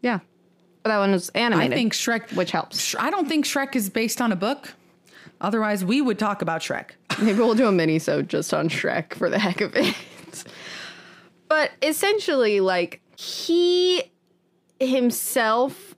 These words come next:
Speaker 1: maybe it's just 'cause in my mind, I associate him with those more adult films, like adult comedies, that
Speaker 2: Mm-hmm.
Speaker 1: watching him interact with children was a little off-putting. Not to mention him in that grotesque cat outfit.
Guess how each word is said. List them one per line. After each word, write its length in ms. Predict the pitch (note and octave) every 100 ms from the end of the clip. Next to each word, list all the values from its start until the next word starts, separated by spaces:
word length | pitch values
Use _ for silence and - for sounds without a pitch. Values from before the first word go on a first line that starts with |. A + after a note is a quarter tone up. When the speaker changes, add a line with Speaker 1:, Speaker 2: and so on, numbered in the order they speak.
| -
Speaker 1:
maybe 380 | A3 A3+ A#3 A#3+
it's 200 | A#3 -
just 160 | A#3 -
'cause 160 | A#3+
in 100 | G#3
my 140 | F#3+ F3
mind, 500 | F3 F3 F3+ F#3+ F#3
I 140 | F#3
associate 800 | F3 E3 - - E3+ F3 F3+ F3
him 280 | F#3 F3 F3
with 340 | E3 D#3+ E3
those 240 | G3 G3 G3
more 460 | G3+ G3 G3 F#3 -
adult 440 | G#3 G#3 G3 G3+ _
films, 560 | - A3+ G#3+ G#3 G#3 G#3+
like 160 | F#3 F#3+
adult 280 | F#3 F#3+
comedies, 680 | - G3+ G3+ G#3 A3 A#3+ - - - - - _ _
that 240 | G3+ A3 A3+
Speaker 2:
Mm-hmm. 320 | G#3 F#3 F#3
Speaker 1:
watching 400 | F3+ G3 G#3 A3+
him 300 | G3+ G#3 F#3
interact 420 | E3+ F3 E3 E3+ -
with 80 |
children 460 | - - - F3+ F#3+
was 140 | E3+
a 40 | D3
little 240 | D#3+ C#3
off-putting. 540 | - D#3+ - B3 D4+ G4 - _ _ _ _ - -
Not 260 | G#3 G3+ G3+
to 100 | G#3
mention 360 | F#3 F3+ F3
him 460 | F3+ G3+ F#3 E3+ D#3+ _ _ -
in 180 | G3+ F#3+
that 220 | E3+ E3
grotesque 800 | F3 E3 - G#3 F#3 - - - _
cat 380 | - G#3 G3+ F#3+ -
outfit. 600 | F3 - C#3+ - -